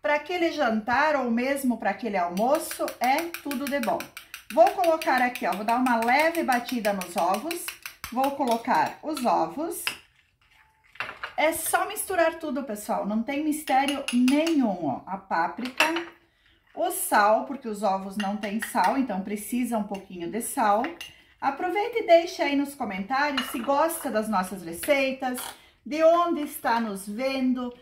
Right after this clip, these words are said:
É bem importante esse feedback pra gente. O presunto triturado pode ser picado.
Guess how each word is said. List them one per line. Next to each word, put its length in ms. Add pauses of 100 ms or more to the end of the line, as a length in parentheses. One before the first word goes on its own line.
(200)
É 120
bem 480
importante 540
esse 180
feedback 640
pra 200
gente. 340 (580)
O 160
presunto 920 (280)
triturado 840
pode 300
ser 300
picado. 680